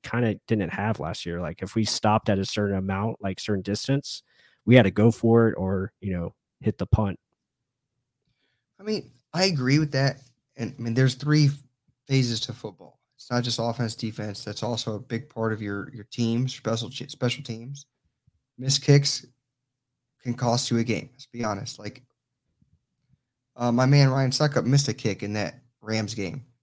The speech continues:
Speaker 1: Mm-hmm.
Speaker 2: If he makes that, we're in the lead.
Speaker 1: Yeah.
Speaker 2: You're, you're preventing them from s-, scoring a field goal, not to get a touchdown to win it. So,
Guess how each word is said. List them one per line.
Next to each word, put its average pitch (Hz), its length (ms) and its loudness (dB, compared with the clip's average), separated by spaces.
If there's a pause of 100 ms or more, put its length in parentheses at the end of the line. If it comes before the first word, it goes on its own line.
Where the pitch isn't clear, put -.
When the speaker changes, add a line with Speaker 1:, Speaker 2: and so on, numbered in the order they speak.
(240)
Speaker 1:
Mm-hmm. 95 180 -4
Speaker 2:
If 110 120 -4
he 135 100 6
makes 127 280 4
that, 110 180 2
we're 120 160 4
in 139 80 10
the 113 60 2
lead. 127 360 0 (500)
Speaker 1:
Yeah. 98 220 -6
Speaker 2:
You're, 120 220 -6
you're 135 140 2
preventing 135 420 4
them 127 160 4
from 117 200 -4
s-, - 180 -8 (220)
scoring 131 340 0
a 110 40 -2
field 151 280 4
goal, 104 140 -4
not - 400 -2
to 117 100 -6
get 120 100 2
a 113 60 -2
touchdown 120 380 -2
to 85 60 -6
win 117 200 2
it. 104 180 -8 (400)
So, 117 460 -2